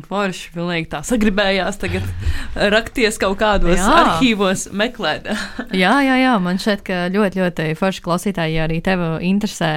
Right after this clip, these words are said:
Speaker 2: eh, savas dzimtas pētīšana un, eh, varbūt došanās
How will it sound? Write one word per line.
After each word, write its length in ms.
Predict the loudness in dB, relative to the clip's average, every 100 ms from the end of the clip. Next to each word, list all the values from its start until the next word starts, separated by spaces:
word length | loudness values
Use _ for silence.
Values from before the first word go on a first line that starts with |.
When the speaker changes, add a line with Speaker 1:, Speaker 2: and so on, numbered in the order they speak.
| -4
Speaker 2:
eh, 800 | -4 -2 -2 -2 -2 -4 -8 -4
savas 380 | 2 2 4
dzimtas 260 | 4 4 2 0
pētīšana 680 | 0 0 -2 0 -2 0
un, 240 | -2 -2 -2
eh, 80 | -2
varbūt 320 | -4 -2 -2
došanās 640 | 2 2 0 -4 -4 -6